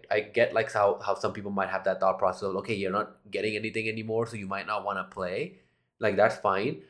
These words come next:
But when the new battle pass rolls around, I know that if I pay money and go to the battle pass, I'll be able to complete that battle pass and get my money's worth, if that makes sense.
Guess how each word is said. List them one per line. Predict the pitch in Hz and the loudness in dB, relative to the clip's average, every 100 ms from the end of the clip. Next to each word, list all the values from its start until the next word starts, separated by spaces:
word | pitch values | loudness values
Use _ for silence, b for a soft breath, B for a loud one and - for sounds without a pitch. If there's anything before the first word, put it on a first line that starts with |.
| B | B
But | - | -2
when | 104 120 | 2 4
the | 117 | 4
new | 101 139 | 4 4
battle | 147 110 101 | 6 8 6
pass | 101 92 - | 4 -2 0
rolls | 95 92 | 0 0
around, | 90 98 98 87 - _ _ - | 2 2 2 -2 -12 _ _ 0
I | 120 | 2
know | 139 104 104 113 | 2 2 2 2
that | 104 - | 2 -2
if | 104 | 0
I | 101 | 0
pay | 98 101 104 | 0 -2 -4
money | 95 90 95 104 b b _ | -2 -4 -6 -8 b b _
and | - 101 | -8 -4
go | 101 104 | 2 2
to | |
the | 107 | 4
battle | 92 95 113 | 4 4 4
pass, | 95 87 - | 2 -2 -4
I'll | 104 107 | 2 4
be | 117 120 104 | 4 -2 -2
able | 104 107 | -2 -2
to | - 101 | -4 -10
complete | - 90 143 185 | -8 -2 2 4
that | 123 | 4
battle | 98 92 | 4 2
pass | 90 92 90 | 2 -2 -2
and | 104 101 | -8 -4
get | 110 95 | -2 0
my | 107 | 0
money's | 101 98 98 92 | 0 -2 -2 -2
worth, | 95 95 90 - 98 - | 0 0 0 -10 -18 -12
if | 104 | -4
that | 101 95 | -2 -2
makes | 98 90 - | -4 -10 -6
sense. | 120 - | -6 -6